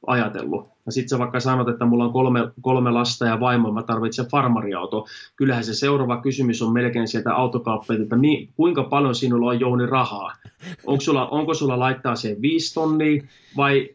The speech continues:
viisikymmentä tonnia? Sit sä saatat sanoa, että mulla olisi viisitoistatuhatta euroa rahaa. Niin kyllähän silloin hyvä myyjä pystyy, pyrkii löytämään sulla, äh, sulle sellaisen ratkaisun, joka palvelee sun lompakkoa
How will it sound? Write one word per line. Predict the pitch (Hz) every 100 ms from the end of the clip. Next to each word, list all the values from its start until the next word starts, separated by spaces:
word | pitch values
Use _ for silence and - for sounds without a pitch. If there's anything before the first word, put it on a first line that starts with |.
| _
viisikymmentä | 165 156 - 127 117
tonnia? | 85 82 98 98 113
Sit | 147 143
sä |
saatat | 143 147 143
sanoa, | 139 160 156 143
että | 139 143 -
mulla | 160
olisi | 160 160 190
viisitoistatuhatta | 175 - 135 127 117 117 117
euroa | 110 110 110
rahaa. | 113 110 95 - - -
Niin | - 127 117
kyllähän | 147 127 117
silloin | 156 151 139
hyvä | 170 160 131
myyjä | 143 151 131
pystyy, | - 117 - 120 110 -
pyrkii | 147 143 135 127 120
löytämään | 139 143 139 120 113 107
sulla, | 117 110 107 - _ _ _ -
äh, | 117 -
sulle | - 117
sellaisen | 113 147 147 135 120
ratkaisun, | 127 139 139 127 113 110
joka | 107 117
palvelee | 135 135 120 117 110 104 104 - _ _ _
sun | - - 156 131
lompakkoa | 139 120 113 - 104 80